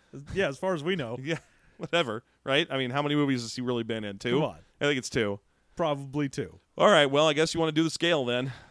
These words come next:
Speaker 1: All right, so we're gonna give you our rating on this movie. We each give it one to five, and that gives us our final total out of ten. Jeff, one to five.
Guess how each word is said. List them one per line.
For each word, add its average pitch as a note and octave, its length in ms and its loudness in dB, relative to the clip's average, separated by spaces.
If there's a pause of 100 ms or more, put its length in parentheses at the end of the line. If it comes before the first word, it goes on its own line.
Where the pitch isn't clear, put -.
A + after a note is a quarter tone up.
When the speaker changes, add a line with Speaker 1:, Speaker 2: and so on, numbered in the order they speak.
Speaker 1:
All B3+ 220 4
right, A#3+ 280 0
so A#3+ 460 2
we're F3+ 200 -2
gonna F#3 200 0
give F#3 260 -4
you G#3+ 260 0
our E3 180 4
rating G#3 360 2
on F#3+ 140 2
this F3+ 220 -4
movie. F3+ 260 2
We D#3 160 0
each E3 240 -6
give E3+ 140 0
it E3+ 180 -6
one F3+ 320 -2
to D3+ 80 -2
five, F#3 500 2
and D3 160 -4
that D#3 220 -4
gives D#3 240 -2
us D#3+ 180 -2
our C#3 200 -4
final F#3+ 400 -4
total D#3 500 -2
out F#3 220 0
of B2+ 100 -8
ten. D3 400 -4 (420)
Jeff, F#3+ 460 0
one F#3+ 160 -2
to F3 60 -2
five. F3 500 2